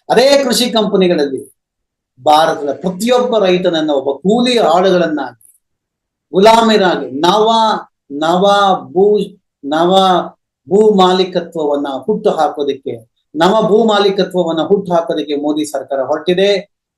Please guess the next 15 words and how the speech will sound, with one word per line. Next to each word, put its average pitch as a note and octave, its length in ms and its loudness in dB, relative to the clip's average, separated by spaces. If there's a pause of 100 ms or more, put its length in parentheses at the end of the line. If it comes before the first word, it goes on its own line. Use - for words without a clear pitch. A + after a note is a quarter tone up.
(200)
ಎಚ್ಚರಿಕೆ, G3 800 2 (220)
ಎಚ್ಚರಿಕೆ. F3+ 520 0
ಇವತ್ತಿಂದಲೇ, F#3+ 800 0
ಈ G#3 200 0
ಕ್ಷಣದಿಂದಲೇ G#3 840 0 (280)
ಹೋರಾಟ E3 320 0
ಶುರು C#3 360 -6
ಆಗ್ಬೇಕು. A#2 640 -12 (220)
ಮೋದಿ E3+ 240 0
ಸರ್ಕಾರಕ್ಕೆ B2 640 -8
ಪಾಠ B2 220 -10
ಕಲಿಸ್ಬೇಕು. - 680 -18 (280)
ಈ F#3+ 480 0
ಭೂ G#3 200 4
ಮಾಂಡಲಿಕ, F3+ 580 0